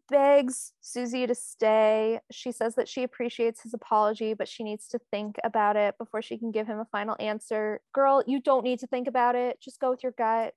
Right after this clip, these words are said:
Just leave. And from this, Jesus Christ,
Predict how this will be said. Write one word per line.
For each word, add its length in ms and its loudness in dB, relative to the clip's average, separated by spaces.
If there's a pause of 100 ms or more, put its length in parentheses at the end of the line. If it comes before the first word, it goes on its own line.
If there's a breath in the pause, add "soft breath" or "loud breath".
Just 240 -20 (640)
leave. 380 -8 (840)
And 540 4 (800 loud breath)
from 500 2 (240)
this, 380 2 (880 soft breath)
Jesus 320 -18
Christ, 600 -14